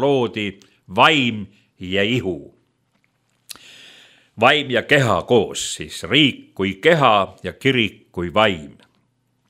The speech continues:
Ja samamoodi, äh,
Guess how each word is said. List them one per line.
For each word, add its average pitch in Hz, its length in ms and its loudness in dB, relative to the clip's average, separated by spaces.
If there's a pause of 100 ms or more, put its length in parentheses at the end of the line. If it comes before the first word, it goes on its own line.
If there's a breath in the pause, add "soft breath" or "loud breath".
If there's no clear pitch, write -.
(1400 loud breath)
Ja 123 240 2
samamoodi, 175 840 0
äh, 110 1120 -10